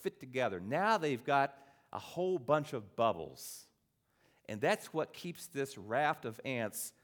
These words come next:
floating down a river. And they, they went on to say it sheds light on how deeply these insects act together,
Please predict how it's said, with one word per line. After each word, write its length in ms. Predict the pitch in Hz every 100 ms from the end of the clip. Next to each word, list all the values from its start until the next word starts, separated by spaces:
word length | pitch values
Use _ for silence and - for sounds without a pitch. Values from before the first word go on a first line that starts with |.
| _
floating 760 | - - 160 196 190 139 127 135 - _ _ -
down 240 | 135 147
a 60 | 147
river. 340 | 147 156 117
And 160 | 113 139
they, 240 | 147 143 131 - -
they 100 | 147
went 200 | 190 226
on 120 | 208
to 80 | 175
say 280 | - 170
it 100 | 170
sheds 360 | 151 208 208 170
light 180 | 190 190
on 80 | 175
how 120 | 165
deeply 460 | 143 180 202 170
these 240 | 160 160 147
insects 600 | 160 175 - 156 143 -
act 260 | 139 160 170
together, 440 | 127 113 107 110